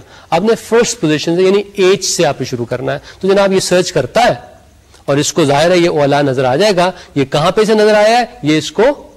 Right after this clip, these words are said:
second پوزیشن میں نظر آیا ہے، تو اس لیے یہ کیا display کرتا ہے؟ یہ two display کر دیتا ہے، کیونکہ ہم کہہ رہے ہیں document dot write۔ تو اس document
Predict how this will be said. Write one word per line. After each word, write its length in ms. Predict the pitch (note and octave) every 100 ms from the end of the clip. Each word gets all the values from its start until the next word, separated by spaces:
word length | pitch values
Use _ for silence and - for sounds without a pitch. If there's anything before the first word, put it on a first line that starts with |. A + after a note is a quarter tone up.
| _ _ _ _ _ _ _ _ _ _ _ _ -
second 520 | - - D#3 E3 B2+ A2
پوزیشن 300 | - B2 -
میں 100 | B2+
نظر 180 | C3 C#3+
آیا 140 | D3+ F#3
ہے، 60 | G3+ - -
تو 60 |
اس 180 | E3+ E3+
لیے 160 | F3+ F#3
یہ 240 | F3 F3
کیا 300 | F#3 E3+ G#3+ G#3 -
display 320 | D3 - G#3
کرتا 260 | G#3 G3 G#3+
ہے؟ 40 |
یہ 200 | G3+ C4+ - - _ _
two 140 | G3
display 320 | D#3+ C3 C3
کر 120 | A#2 A2+
دیتا 220 | B2 F3
ہے، 40 |
کیونکہ 240 | F3+ F3 G3 - -
ہم 100 | C#3+
کہہ 120 | C#3+
رہے 80 | E3
ہیں 120 | A#3
document 420 | E3 E3 F3 F3 D3+
dot 160 | C#3
write۔ 300 | C#3 B2+ - - _ _ _ _
تو 160 | D#3 D#3+
اس 320 | G3+ - - - _ _ _ _ _ _ _ _ _ _ - C#3+
document 380 | D3+ E3+ F3+